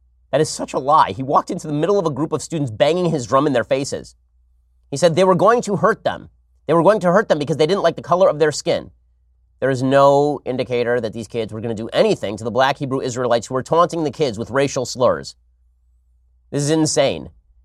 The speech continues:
And then later he changes his story on C N N, and he said that one of his people said they should go reclaim our space, which is really what this was about. But Phillips is a liar.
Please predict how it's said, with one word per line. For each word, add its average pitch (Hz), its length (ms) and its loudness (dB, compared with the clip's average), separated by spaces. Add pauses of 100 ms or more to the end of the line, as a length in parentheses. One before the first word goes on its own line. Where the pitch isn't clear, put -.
(460)
And 170 140 4
then 208 120 4
later 190 220 4
he 156 80 -2
changes 139 340 -2
his 160 120 -2
story 165 400 6 (340)
on 131 180 2
C 151 140 0
N 127 80 4
N, 98 140 0 (240)
and 131 80 -4
he 139 60 0
said 160 200 2
that 147 120 2
one 190 160 4
of 180 60 -6
his 165 100 -6
people 151 220 -6
said 151 160 -2
they 143 80 -2
should 139 160 -8
go 127 340 4
reclaim 165 500 0
our 135 160 -2
space, - 400 -4
which 113 140 -12
is 117 100 -8
really 139 280 2
what 107 280 -2
this 98 260 -10
was 101 160 -12 (140)
about. 101 300 -4 (1000)
But 139 120 -4
Phillips 208 240 4
is 196 80 0
a 196 60 4
liar. 110 400 2